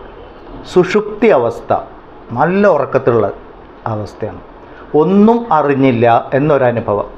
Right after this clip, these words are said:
ഞാനൊന്നും അറിഞ്ഞില്ല എന്നൊരനുഭവം നമ്മൾ ഉണരുമ്പോൾ ഓർമ്മിക്കുന്നു. അതും ഒരു അനുഭവമാണ്, ഒന്നും അറിഞ്ഞില്ല എന്നൊരനുഭവം. അപ്പം ജാഗ്രത്, ഈ കാണുന്ന ലോകം, അവസ്ഥ, ജാഗ്രത അവസ്ഥയുടെ പ്രത്യേകത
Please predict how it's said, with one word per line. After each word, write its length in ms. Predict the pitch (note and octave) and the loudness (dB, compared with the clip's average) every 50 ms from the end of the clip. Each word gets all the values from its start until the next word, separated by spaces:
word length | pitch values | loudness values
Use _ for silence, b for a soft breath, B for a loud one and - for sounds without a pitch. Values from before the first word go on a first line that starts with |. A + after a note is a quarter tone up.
| - A#2+ | -2 -2
ഞാനൊന്നും 500 | A#2+ C3+ C#3+ C#3 C3+ C#3 D3+ F3+ G3 G3 | 0 2 2 0 0 0 -2 -2 -2 -2
അറിഞ്ഞില്ല 400 | C#3 B2+ B2+ B2+ C3+ C3+ B2+ B2+ B2+ C#3 | -2 -2 0 0 0 0 2 2 2 2
എന്നൊരനുഭവം 680 | C#3+ C3 A2+ A#2 A#2 A2+ A2 A2+ A2 G#2 A#2+ C3 D3 C3+ | 0 0 0 0 2 0 0 -2 0 0 0 2 2 2
നമ്മൾ 160 | A#2+ B2 C3 B2+ A#2+ | 2 2 2 4 4
ഉണരുമ്പോൾ 400 | A#2+ B2+ C3 C3+ D3 D3+ D#3 D3 C3+ | 2 2 2 0 0 0 0 2 2
ഓർമ്മിക്കുന്നു. 560 | A#2 A2 G#2+ G2 - G#2 - G#2 G2+ - - - - - - - - - - - - - - - - - - - - - - - - - - - - - - - - - C3+ | 0 0 -2 -4 -8 -8 -8 -8 -10 -10 -12 -18 -20 -20 -20 -20 -20 -20 -20 -20 -20 -20 -20 -20 -20 -20 -20 -20 -20 -20 -20 -20 -20 -20 -20 -20 -20 -20 -20 -18 -6 -4 -2
അതും 360 | C#3 D#3 F#3 G3 G3 G3 E3+ | 2 2 2 2 2 2 0
ഒരു 100 | C#3+ C3 | 2 2
അനുഭവമാണ്, 520 | C#3 B2+ A#2+ A#2 A2 - A#2+ A2+ G#2+ G2+ G#2+ - | 2 2 0 -2 0 2 2 2 2 0 -2 -2
ഒന്നും 360 | B2 B2 C#3 D3 E3 E3 D#3 C3 | -2 0 0 0 0 2 2 2
അറിഞ്ഞില്ല 340 | B2+ B2+ C3 D3+ D#3 C#3+ C3+ C#3 E3+ - | 0 0 0 0 0 2 2 2 0 0
എന്നൊരനുഭവം. 520 | B2+ A#2+ A#2 G#2+ G#2+ G2+ F#2+ F#2+ G2 G2 - - | 0 0 0 0 0 -2 -4 -6 -8 -8 -6 -6
അപ്പം 180 | A#2+ - C#3+ D#3 D#3 B B B B B B - C3 A#2+ | -4 -2 -2 -2 -4 B B B B B B -6 -2 0
ജാഗ്രത്, 580 | C#3 C#3+ D3 D#3 E3+ E3+ F3 G3 G3 F#3 F#3+ - - - | 2 2 4 2 2 2 2 2 2 2 0 -4 -6 -2
ഈ 260 | D#3+ D#3+ F#3 A3 A3+ A#3 | 0 2 4 4 4 2
കാണുന്ന 440 | G3+ E3 D#3+ D#3+ D#3 D3+ D#3 D#3 D#3+ F3 G#3+ - - - - - - - - - - - - - - - - - - - - - - - - - - | 2 2 2 2 0 -2 0 0 0 0 0 -2 -6 -16 -18 -20 -20 -20 -20 -20 -20 -20 -20 -20 -20 -20 -20 -20 -20 -20 -20 -20 -20 -20 -12 -6 -2
ലോകം, 380 | C3 B2+ A#2+ A2+ G2 G#2+ G#2 - - - - - C3 | 2 2 2 2 0 -2 -4 -6 -8 -12 -4 -2 0
അവസ്ഥ, 360 | C3 B2+ B2+ B2+ - - - A2+ - - - - - - - - - - - - - - B2 | 0 0 0 -4 -4 -6 -6 -6 -6 -8 -12 -20 -20 -20 -20 -20 -20 -20 -20 -16 -10 -4 0
ജാഗ്രത 340 | C#3+ C#3+ D3+ D#3 F3 E3+ F3+ | 0 2 2 2 2 2 2
അവസ്ഥയുടെ 300 | F3+ E3+ F3 F3 F3 F3+ | 0 2 0 0 0 2
പ്രത്യേകത 400 | F#3 F3 D#3+ - E3 D#3+ D#3+ | 0 -2 0 2 2 4 4